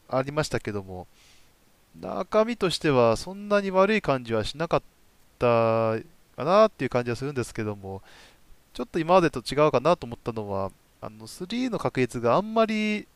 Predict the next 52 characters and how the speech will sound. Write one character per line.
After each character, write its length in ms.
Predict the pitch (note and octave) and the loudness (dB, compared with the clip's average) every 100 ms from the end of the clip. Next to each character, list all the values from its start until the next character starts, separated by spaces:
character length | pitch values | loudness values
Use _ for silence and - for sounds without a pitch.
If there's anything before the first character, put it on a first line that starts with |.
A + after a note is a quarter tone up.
| _ _ _ | _ _ _
ち 100 | - | -20
ょ 40 | G#3 | -18
っ 20 | - | -16
と 100 | A2+ | -14
チ 200 | - F#3 | -10 -10
ー 20 | |
ム 80 | C3 | -4
全 220 | C3+ C#3 | -6 0
体 160 | D3 | 0
で 80 | C#3+ | 0
良 80 | D#3+ | -4
く 100 | - | -6
な 120 | A2+ | -4
か 100 | C3+ | -4
っ 40 | - _ | -4 _
た 240 | G2+ F#2+ - - - - - - | -4 -2 -6 -20 -20 -20 -20 -16
と 100 | B2+ | -12
こ 140 | - | -8
ろ 180 | C3+ C#3 | -4 -2
で 80 | G#2+ | -2
す 120 | - | -4
か 160 | - E2+ | -10 -12
ね。 240 | F2+ F2+ - _ - | -12 -14 -18 _ -18
は 260 | - F#2+ F2+ | -10 -8 -8
い。 60 | - _ _ _ _ _ _ _ - | -14 _ _ _ _ _ _ _ -4
ま 100 | D#3 | -2
あ、 40 | |
少 160 | C3 F#3+ | 0 -2
し 120 | - | -4
ち 80 | F#3 | -6
ょ 20 | |
っ 40 | - | 0
と 120 | C3 | 4
エ 120 | F3+ | 6
イ 60 | G3 | 4
ト 380 | - C3+ B2+ | 0 0 0
ン 260 | A#2+ A#2 A#2 | -4 -12 -8
の 120 | A2 | -8
支 160 | A2 B2+ | -6 2
配 180 | E3+ D3 | 4 4
力 240 | B2 A2 | -2 -8
も 400 | G2+ G2 F#2+ F2 _ | -10 -10 -12 -14 _
ね、 140 | A2+ G#2+ | -14 -10
ゴ 140 | B2 | -6
ー 20 | C3 | -4
ル 40 | |
下 140 | - A#2 | -2 -4
落 140 | D#3 | -4
ち 40 | |
て 120 | - A2+ | -4 -8
き 100 | - | -6
て 300 | A#2 A2 | -2 0